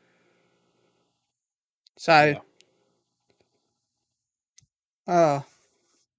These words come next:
Speaker 2: But Alfonso, you've been really quiet. Please tell us your thoughts on Microsoft's absence at the Game Awards and the lawsuit.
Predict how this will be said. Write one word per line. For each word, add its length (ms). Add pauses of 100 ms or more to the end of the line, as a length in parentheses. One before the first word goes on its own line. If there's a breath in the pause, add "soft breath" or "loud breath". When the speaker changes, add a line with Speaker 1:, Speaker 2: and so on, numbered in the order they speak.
(340)
Speaker 2:
But 100
Alfonso, 640
you've 200
been 160
really 220
quiet. 380
Please 280
tell 180
us 140
your 140
thoughts 420
on 240
Microsoft's 680
absence 540 (220)
at 100
the 80
Game 220
Awards 400
and 260
the 60
lawsuit. 400